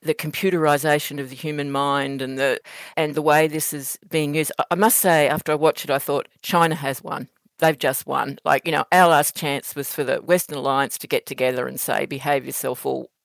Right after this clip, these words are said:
or else." And due to Trump and, and other factors, that's destroyed. But I was also talking about it to a, an old friend of mine who, um, was very, very senior in government.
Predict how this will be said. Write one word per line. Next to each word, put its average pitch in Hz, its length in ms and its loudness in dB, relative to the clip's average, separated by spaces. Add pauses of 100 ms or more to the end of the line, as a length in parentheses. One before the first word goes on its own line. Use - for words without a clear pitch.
(140)
or 135 220 0
else." 127 280 -4
And 147 180 -4 (600)
due 226 180 4
to 175 80 2
Trump 156 400 2
and, 147 220 -4 (260)
and 147 160 -2
other 139 200 -4
factors, 139 760 -4
that's - 260 2
destroyed. - 640 -4 (600)
But 190 100 6
I 196 40 10
was 196 120 4
also 262 260 -2
talking 156 520 -8 (280)
about 151 320 -2
it 143 160 -8
to 147 240 -4
a, 131 140 -2 (220)
an 143 140 -4
old 147 160 -2
friend 143 220 -4
of 143 80 -6
mine 135 260 -4
who, 135 440 -8
um, 127 300 -8 (160)
was 151 200 2
very, 151 200 2
very 131 240 -4
senior - 440 -8
in - 140 -10
government. - 400 -8